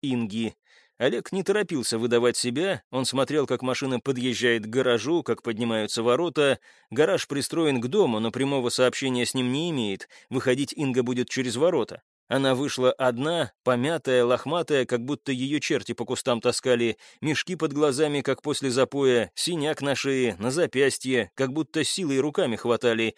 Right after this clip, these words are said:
и нижняя губа слегка припухшая, то ли сама прикусила, то ли ударил кто-то.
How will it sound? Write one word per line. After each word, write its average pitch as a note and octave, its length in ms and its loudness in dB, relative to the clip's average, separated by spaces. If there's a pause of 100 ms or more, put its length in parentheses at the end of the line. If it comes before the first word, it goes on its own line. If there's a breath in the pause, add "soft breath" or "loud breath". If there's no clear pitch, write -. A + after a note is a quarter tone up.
(260 loud breath)
и C3+ 80 0
нижняя D3 420 0
губа D3 380 0
слегка B2 380 -2
припухшая, A#2+ 720 -2 (240 loud breath)
то G3+ 100 -4
ли E3+ 100 2
сама C3+ 300 0
прикусила, B2 560 -2
то F3 100 -4
ли F#3 100 0
ударил B2 420 2
кто-то. A#2+ 480 0